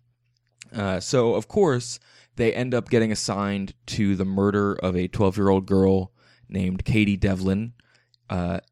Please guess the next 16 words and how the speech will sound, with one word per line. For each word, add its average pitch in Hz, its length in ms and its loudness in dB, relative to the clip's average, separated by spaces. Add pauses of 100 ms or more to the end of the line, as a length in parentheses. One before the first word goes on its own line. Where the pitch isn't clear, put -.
(120)
in 127 520 0 (120)
the 107 140 -2
town 101 540 -2 (200)
where 92 500 -2 (520)
Rob 90 320 0
grew 95 280 2
up, 123 220 0 (140)
where 92 460 0
his 92 280 -8
friends 87 300 -6
went 76 160 -2
missing, 92 500 -4
where 78 200 -2
he 92 160 -6
was 67 220 -8
discovered, - 600 -10